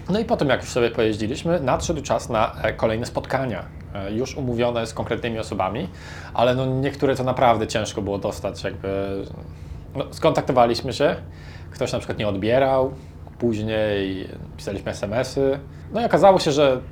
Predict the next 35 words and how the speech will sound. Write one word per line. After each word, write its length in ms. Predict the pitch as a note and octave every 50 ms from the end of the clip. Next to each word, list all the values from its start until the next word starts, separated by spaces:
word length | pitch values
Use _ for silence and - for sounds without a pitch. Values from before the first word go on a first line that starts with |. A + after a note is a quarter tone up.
| - - - -
chwilę 360 | - - - B3 C4 C4 G3
przed 320 | - - F#3+ A3 G#3+ - -
tym, 140 | F#3+ E3+ E3
jak 160 | D#3+ D#3 -
już 140 | E3 - -
w 40 |
sumie 200 | - F#3 F#3 F#3
prawie 280 | - - F#3+ F#3+ F#3+ F#3
nie 120 | E3+ D#3+
mieliśmy 420 | D#3+ E3+ F#3 F3+ E3+ - - C3 -
czasu 300 | - E3+ D#3+ D#3 - D3
na 100 | C#3 D3+
to, 100 | D3 D#3+
żeby 180 | C#3 C#3 C#3 C3+
się 140 | - C3+ -
z 60 | -
kimś 140 | - G#2 -
spotkać, 440 | - - G#3+ - - A3 F#3+ -
to 220 | - - F#3 A3+ - - - - - - - - - - -
Carrie 320 | A#2 A2+ A2+ C3+ F#3 B3
w 140 | - - -
tym 160 | - E3+ E3 D#3+
przypadku 520 | - - E3 F3+ F3+ F3+ - - B3+ B3 - - - - -
odpisała, 540 | F3+ F3+ - - - - A#2+ G#2+ G#2+ A#2 G#2
że 140 | B2 D3
może 260 | E3 F3+ A3+ G3 F#3 E3+
się 120 | - D3+
spotkać. 340 | - - G#2 - - - -
Mamy 180 | A#2+ A#2 B2+
takie, 200 | B2+ C#3+ E3 G3+
okej, 260 | - A#3+ - - G#2 -
dobra, 260 | A#2 G2+ F#2+ G#2+ A2
no 80 | C3
to 80 | C#3+ F#3+
spoko. 460 | - - - A2+ - - G2+ F#2+ F#2+